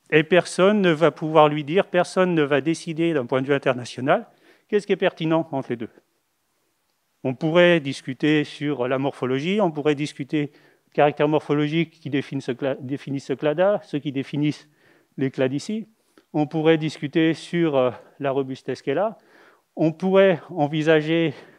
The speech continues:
la vision en disant, bah, la publication qui fait ça, elle a quarante-cinq auteurs, celle-ci, elle en a trois. Donc, s'il y en a quarante-cinq qui sont mis d'accord contre trois,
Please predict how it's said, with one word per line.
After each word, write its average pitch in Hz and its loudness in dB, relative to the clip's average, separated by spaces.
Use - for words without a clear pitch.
la 135 2
vision 139 -2
en 196 0
disant, 160 -2
bah, - -6
la 170 4
publication 185 0
qui 143 -6
fait 127 0
ça, 214 4
elle 160 0
a 160 4
quarante-cinq 151 -2
auteurs, 180 0
celle-ci, 160 -4
elle 147 0
en 135 -2
a 120 0
trois. 175 0
Donc, 135 -6
s'il - -8
y 170 0
en 165 0
a 160 2
quarante-cinq 165 0
qui 143 -10
sont 143 -6
mis 143 -2
d'accord 143 2
contre 123 -10
trois, 156 0